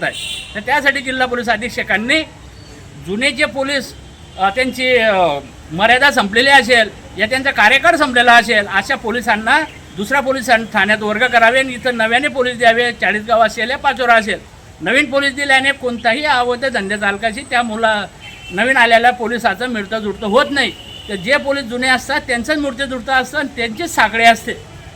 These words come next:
म्हणून हे वारंवार सरत इमल गुटखा पकडला जातोय,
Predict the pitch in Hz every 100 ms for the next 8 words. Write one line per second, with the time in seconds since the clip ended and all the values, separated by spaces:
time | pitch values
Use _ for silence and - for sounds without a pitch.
0 | 143 156 262 320 285 254 180 170 180 196
1 | 254 277 269 285 - 208 233 269 247 240
2 | 247 262 214 - 214 220 226 226 220 214
3 | 196 233 208